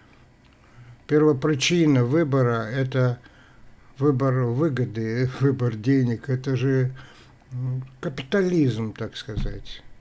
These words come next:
А нам нужно частную собственность, вот эту, которая даёт человеку свободу,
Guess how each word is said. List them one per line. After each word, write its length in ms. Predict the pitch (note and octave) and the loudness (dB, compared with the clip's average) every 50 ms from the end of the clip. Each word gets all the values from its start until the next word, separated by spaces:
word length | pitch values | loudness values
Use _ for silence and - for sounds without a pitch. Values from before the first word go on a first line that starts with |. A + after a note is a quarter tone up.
| - - - - - - - - - - - | -20 -20 -20 -20 -20 -20 -20 -20 -20 -8 -4
А 80 | C3 | 0
нам 240 | C#3 D#3 F3 F3+ G3+ | 0 2 2 4 4
нужно 600 | G#3 G3+ F#3 E3 F#3 F#3+ F#3 F#3 F#3 F#3 F3+ E3+ C3 | 4 4 2 2 2 2 2 2 2 0 -2 -2 -4
частную 500 | - - F#3+ F#3 E3 - F#3 F#3 F3+ E3+ | -2 0 2 2 2 2 0 0 0 0
собственность, 680 | - - G3+ G3+ - - - F#3+ F3 E3+ D#3+ D3 C3 - | 0 2 0 0 0 0 -2 0 0 2 2 0 0 2
вот 240 | D3 D3 C#3 C3 C#3+ | 0 0 0 0 -2
эту, 240 | C3+ C3 C3 B2+ | -2 -2 -2 -4
которая 440 | B2+ - D3+ C3+ D3+ D#3 D3 D3+ D3+ | -2 -2 -4 -2 0 0 2 2 2
даёт 360 | C3+ C#3+ D3+ D3+ D3 C#3+ C3 | 2 2 2 4 4 2 2
человеку 460 | C3 - - C3+ C3 B2+ B2 C3 C3+ B2+ | 0 -2 0 2 2 2 0 0 -4 -4
свободу, 720 | C3 - D3 C#3+ C#3 B2+ B2+ B2 A2+ A2 G2 G#2 G#2+ G#2 | -4 -2 -4 -2 -2 0 0 -2 -2 -4 -6 -8 -10 -12